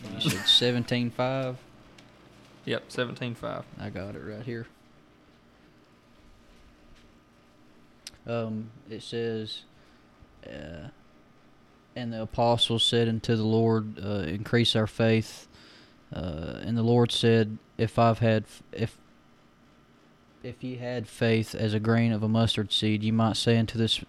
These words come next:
Speaker 1: uh, sycamore tree, or sycamine tree, be thou plucked up by thy root, and be thou planted into the sea, and it should obey you."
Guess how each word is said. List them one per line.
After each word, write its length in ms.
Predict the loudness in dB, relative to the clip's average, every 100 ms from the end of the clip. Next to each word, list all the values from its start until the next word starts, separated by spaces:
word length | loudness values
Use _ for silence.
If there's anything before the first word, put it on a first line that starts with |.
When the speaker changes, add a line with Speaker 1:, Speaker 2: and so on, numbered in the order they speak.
| _ -10
Speaker 1:
uh, 160 | -6
sycamore 520 | -2 -2 0 0 0 -2
tree, 480 | -8 -4 -2 -2 -4 -10 _ _ _ -20
or 60 |
sycamine 560 | -18 -16 -12 -10 -8 -8
tree, 260 | -2 0 2
be 200 | 4 4
thou 160 | 4
plucked 480 | 2 2 2 2 2
up 220 | 2 0 -6 _ _ -6
by 200 | 0 2
thy 140 | 2
root, 420 | 0 2 0 -2 -6
and 240 | -8 -2
be 160 | 0 0
thou 160 | 0
planted 500 | -2 -2 -2 -2 -2
into 180 | -2 -2
the 40 | -2
sea, 420 | -2 0 0 -4 -10 -20 -12 -4
and 100 | -4
it 80 |
should 200 | -2 0
obey 340 | 0 2 2 2
you." 320 | 0 -2